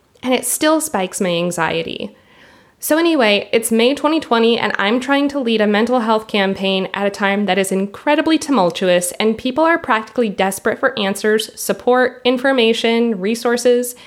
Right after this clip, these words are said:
and I was doing my best to help them while being whipped around in the same storm and manage my own unstable mental health.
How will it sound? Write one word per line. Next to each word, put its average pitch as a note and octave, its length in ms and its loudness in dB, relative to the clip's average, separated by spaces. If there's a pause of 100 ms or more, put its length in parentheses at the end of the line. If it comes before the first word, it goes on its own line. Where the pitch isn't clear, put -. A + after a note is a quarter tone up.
(520)
and B3+ 100 0
I C#4+ 80 0
was F#4 160 0
doing E4+ 260 2
my A3+ 140 2
best A#3 360 -4
to A3 40 -4
help G#3 320 -2
them C#4 340 0
while G#3+ 220 2
being A#3 340 2
whipped A3+ 220 0
around G3 400 2
in G3 60 0
the E3 100 -4
same G#3+ 320 2
storm A3 640 -2
and A3 220 2
manage A3+ 320 2
my G#3 240 0
own G#3+ 240 2
unstable E3+ 640 -2
mental D#3+ 300 -6
health. - 360 -8